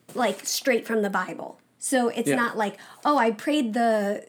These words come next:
Speaker 1: the biblical Acts prayer."
Speaker 2: Yeah.
Speaker 1: That, it's just a tool, man-made tool.
Speaker 2: Yeah, and, and part of it is, like, Once again, framework to guide our hearts.
Speaker 1: Yeah.
Speaker 2: Um, but I would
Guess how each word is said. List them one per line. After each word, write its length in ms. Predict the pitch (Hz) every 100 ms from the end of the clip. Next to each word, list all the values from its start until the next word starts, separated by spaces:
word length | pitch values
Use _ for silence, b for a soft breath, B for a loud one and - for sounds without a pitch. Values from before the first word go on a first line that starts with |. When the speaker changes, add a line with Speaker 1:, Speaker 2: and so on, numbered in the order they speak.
| -
Speaker 1:
the 80 | 247
biblical 560 | 196 247 262 262 247 -
Acts 360 | 196 220 - -
prayer." 440 | - 196 - - b
Speaker 2:
Yeah. 140 | - 196
Speaker 1:
That, 260 | 254 285 -
it's 220 | 285 240
just 420 | - 240 269 262 -
a 120 | 240
tool, 500 | - - 226 220 208
man-made 580 | 208 208 214 214 196 190
tool. 400 | - 190 110 -
Speaker 2:
Yeah, 440 | 165 185 165 131 - -
and, 220 | 233 220
and 500 | 208 202 208 196 185 -
part 240 | 196 180
of 100 | 156
it 160 | 147 135
is, 420 | 131 123 117 -
like, 380 | 123 110 104 - - - _ _ -
Once 240 | 135 143
again, 440 | 165 147 110 - 143
framework 600 | - 131 143 151 156 156 -
to 120 | 135
guide 480 | - 113 107 117 113
our 160 | 113
hearts. 520 | 120 - - - - -
Speaker 1:
Yeah. 120 | - B B B B B
Speaker 2:
Um, 580 | - 139 127 123 117 - - - _ _
but 640 | 160 160 180 120 - - - _
I 160 | 139 143
would 540 | 139 135 123 123 123